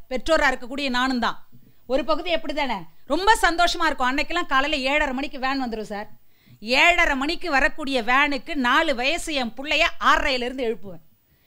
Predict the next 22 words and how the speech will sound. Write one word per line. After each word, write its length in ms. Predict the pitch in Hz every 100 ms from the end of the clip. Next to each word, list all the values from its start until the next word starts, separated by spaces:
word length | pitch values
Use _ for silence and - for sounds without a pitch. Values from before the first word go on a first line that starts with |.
| _ -
எழுப்பி 400 | 254 330 349 339
அவனை 200 | 277 262
கொண்டு 240 | 277 302
பாத்ரூம்ல 540 | 233 254 320 - 330 285
நிக்க 320 | 233 262 320
வச்சு 260 | 294 - -
பல்லு 320 | 254 311 277
வளர்க்குனது 440 | 269 311 294 254
பாதி, 320 | 254 240 233
வளர்க்காது 460 | 214 294 302 285 254
பாதி, 300 | 254 240 233
பாத்ரூம் 360 | 226 311 320 247
போனது 360 | 269 302 285 247
பாதி, 280 | 240 240
போவாது 420 | - 254 311 285 240
பாதி, 320 | 247 247 240
குளிச்சது 320 | 269 - 302
பாதி, 300 | 254 240 247 - - - 285
குளிக்காது 440 | 320 339 320 262
பாதி, 360 | 240 240 226 - - - -
அவனுக்கு 300 | 254 311 247
ட்ரெஸ்ஸை 340 | 262 269 254